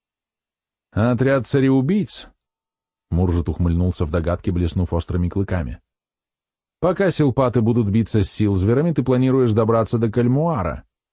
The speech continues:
Холодно смотря ему прямо в глаза, я криво усмехнулся. «Именно. Пусть эта хитрая тварь сдохнет так же, как по его воле пал Лигратос». Я взглянул на остальных.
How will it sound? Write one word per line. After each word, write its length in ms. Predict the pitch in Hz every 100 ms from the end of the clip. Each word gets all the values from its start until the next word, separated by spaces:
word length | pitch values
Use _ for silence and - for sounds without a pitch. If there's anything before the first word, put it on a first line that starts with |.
| _ _ _ _ _ _ _ _ _ _ _ _
Холодно 440 | - 92 87 82 82
смотря 360 | 87 85 87
ему 260 | 87 85 82
прямо 320 | 80 85 82
в 60 | 78
глаза, 360 | 82 78 90
я 140 | 90 87
криво 280 | 90 82
усмехнулся. 760 | 87 87 104 107 90 - - - _ _ _ _ _ _ _ _ _ _
«Именно. 520 | - 107 69 62 50 - _ _ _ _ _ _ _ _ _ _
Пусть 300 | 104 110 -
эта 180 | 104 104
хитрая 420 | - 110 101 104
тварь 280 | 90 104 104
сдохнет 520 | 87 101 104 107 101 -
так 220 | 113 107
же, 120 | 107
как 220 | 104 98
по 80 | -
его 300 | 104 101 107
воле 280 | 95 107 104
пал 240 | - 101
Лигратос». 720 | 101 107 110 117 - 80 - - _ _ _ _ _ _ _ _ _
Я 200 | 76 78
взглянул 440 | 78 73 82 82
на 140 | 82 82
остальных. 580 | - 101 95 - -